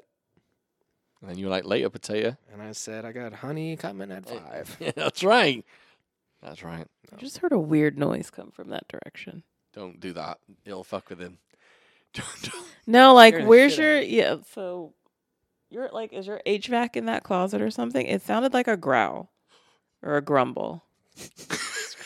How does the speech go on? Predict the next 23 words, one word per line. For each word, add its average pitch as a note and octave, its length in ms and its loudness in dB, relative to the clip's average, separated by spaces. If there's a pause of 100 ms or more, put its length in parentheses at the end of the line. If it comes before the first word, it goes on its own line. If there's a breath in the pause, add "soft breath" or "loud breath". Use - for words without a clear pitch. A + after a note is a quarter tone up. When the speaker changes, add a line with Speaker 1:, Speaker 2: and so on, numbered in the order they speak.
(120)
Speaker 2:
Christ. A3 400 -2
Speaker 3:
it's, - 140 -20 (180)
and G3+ 160 2
maybe, D#4 340 12
maybe G#3 300 10
it C4+ 60 10
was B3+ 120 6
coming B3 280 -4
from G3+ 180 0
outside D#3+ 520 6
in D#3 120 2
the C#3+ 140 0
apar-, - 220 -14
maybe, C#3+ 280 2
like, C#3 160 4
in B2+ 80 -2
Speaker 2:
Yeah, - 80 -2
Speaker 3:
the C#3 40 0
Speaker 2:
that D#3 40 -4
Speaker 3:
hallway. D#3+ 460 4
Speaker 2:
door D3+ 340 2
jiggles D3+ 720 0
and A2+ 260 -6